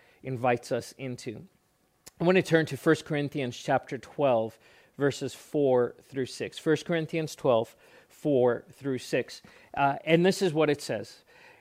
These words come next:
"Now there are varieties of gifts, but the same Spirit. And there are varieties of service, but the same Lord. And there are varieties of activities,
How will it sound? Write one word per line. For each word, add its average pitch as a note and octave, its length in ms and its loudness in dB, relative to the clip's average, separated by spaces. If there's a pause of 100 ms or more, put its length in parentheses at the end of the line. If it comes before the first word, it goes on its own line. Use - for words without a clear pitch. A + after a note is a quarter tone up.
(200)
"Now E3 180 6
there E3+ 240 8
are E3 100 8
varieties E3+ 920 4
of E3+ 260 0
gifts, - 680 -8 (340)
but C#3 140 -6
the D3 80 -6
same C3 260 -8
Spirit. A#2 500 -4 (800)
And C#3 160 -4
there D3 120 4
are D3 40 4
varieties D3 680 4
of C#3 100 -4
service, E3+ 560 0
but D3 160 -10
the D3+ 80 -12
same C#3 300 -8
Lord. B2+ 460 2
And D#3 140 0
there D3+ 160 2
are C#3+ 60 4
varieties F3 800 4
of F3+ 120 0
activities, B2+ 800 -2